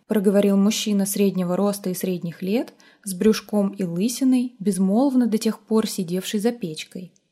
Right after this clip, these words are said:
Взоры всех находившихся в комнате с любопытством и недоумением обратились на него, и воцарилось молчание.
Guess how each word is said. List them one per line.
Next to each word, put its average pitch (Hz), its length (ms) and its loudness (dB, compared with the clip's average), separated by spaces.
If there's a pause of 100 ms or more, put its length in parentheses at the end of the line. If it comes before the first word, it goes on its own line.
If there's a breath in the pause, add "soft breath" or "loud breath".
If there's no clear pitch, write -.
(760)
Взоры 202 500 4
всех 196 300 -4
находившихся 190 760 -4
в - 80 -16
комнате 240 600 0
с - 80 -16
любопытством 190 760 -2
и 185 40 2
недоумением 175 960 -2
обратились 190 600 -4
на 233 60 4
него, 202 460 2 (440)
и 196 80 -2
воцарилось 180 600 -6
молчание. 185 720 -2